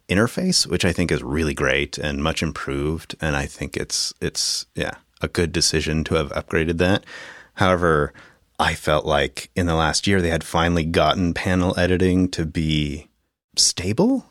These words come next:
<laughs> But with this new interface, it seems like it, I had, yeah, things crash several, several times trying to modify things. So I would say early days for that function. It's cool to see the new interface, but,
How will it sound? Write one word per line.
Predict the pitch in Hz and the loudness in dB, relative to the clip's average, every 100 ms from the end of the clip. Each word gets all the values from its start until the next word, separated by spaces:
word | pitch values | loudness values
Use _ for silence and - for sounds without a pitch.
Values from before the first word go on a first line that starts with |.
| - | -14
<laughs> | - - _ _ | -14 -14 _ _
But | - 98 90 | 2 2 4
with | 107 98 | 2 2
this | 101 95 98 | 4 4 4
new | 98 101 104 101 101 98 - | 4 6 4 4 4 2 0
interface, | 104 95 - 87 90 | 0 -2 0 0 0
it | 73 | -2
seems | - 82 78 76 | 0 0 0 0
like | 69 69 | -2 0
it, | 65 - _ - | -4 -6 _ -4
I | 78 | -2
had, | 87 76 78 _ _ _ - | 0 -2 -4 _ _ _ -12
yeah, | - 50 | -8 -8
things | - - 73 | -6 -4 -2
crash | - - 60 - | -2 -2 -2 2
several, | - - - | 0 0 -2
several | - - | -2 -2
times | - 60 65 | -4 -4 -4
trying | - - 78 | -6 -6 -6
to | 76 | -6
modify | 71 67 - - | -8 -8 -6 -8
things. | - - - | -6 -6 -2
So | 90 | 2
I | |
would | 85 76 | 2 2
say | 80 76 - - - - _ _ | 2 0 -4 -14 -20 -20 _ _
early | - 92 | 2 4
days | 85 82 | 4 4
for | 82 80 | 2 0
that | 78 | 0
function. | - 78 - | 0 -2 -2
It's | 78 | -4
cool | - - 92 | -4 0 2
to | 85 | 2
see | - 87 | 2 2
the | 78 | 2
new | 73 | 0
interface, | 85 101 - 92 - | 0 0 0 -2 -4
but, | - 57 - | -4 -4 -6